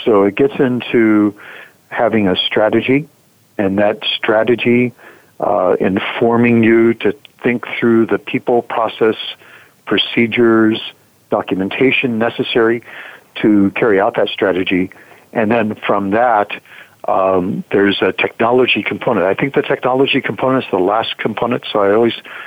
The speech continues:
think of this really more from a behavioral science standpoint than necessarily a technological standpoint. So it's having all those pieces in place. So the people, the processes, the documentation, the,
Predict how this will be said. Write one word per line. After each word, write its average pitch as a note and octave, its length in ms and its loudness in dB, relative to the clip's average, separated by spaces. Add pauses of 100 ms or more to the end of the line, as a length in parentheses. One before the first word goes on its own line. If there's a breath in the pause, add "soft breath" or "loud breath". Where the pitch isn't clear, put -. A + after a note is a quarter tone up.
(220 loud breath)
think A#2 140 0
of A#2 80 0
this A2 260 -2
really A2 380 2
more G#2+ 220 -2
from G2+ 180 -8
a F2+ 100 -2
behavioral G#2+ 760 -2
science A2 280 -2
standpoint A#2 440 -4
than F2+ 180 -4 (440 loud breath)
necessarily G2+ 500 0
a - 20 0
technological A2 760 -2
standpoint. A#2+ 500 -4 (360)
So G#2+ 220 2 (480 loud breath)
it's A2 160 -2
having C#3 400 0
all C3 220 2
those B2+ 320 2 (100)
pieces A#2+ 340 -4
in G2 140 -2
place. F2+ 320 -4
So F2+ 340 0
the - 100 -2
people, G2+ 500 0
the - 80 -2
processes, F#2+ 720 -2 (160)
the F#2+ 100 0
documentation, G2 960 -2
the, F2+ 180 0